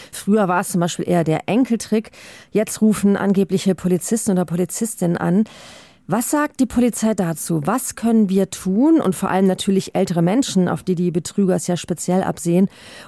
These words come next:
um uns vor solchen Erlebnissen zu schützen?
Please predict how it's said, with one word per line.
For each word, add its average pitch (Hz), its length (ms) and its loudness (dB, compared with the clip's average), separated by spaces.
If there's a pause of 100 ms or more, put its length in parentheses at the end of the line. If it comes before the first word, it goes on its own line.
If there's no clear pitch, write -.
um 269 200 4
uns 247 260 2
vor 208 200 0
solchen 247 400 0
Erlebnissen 208 520 2
zu 196 140 -4
schützen? 156 560 -8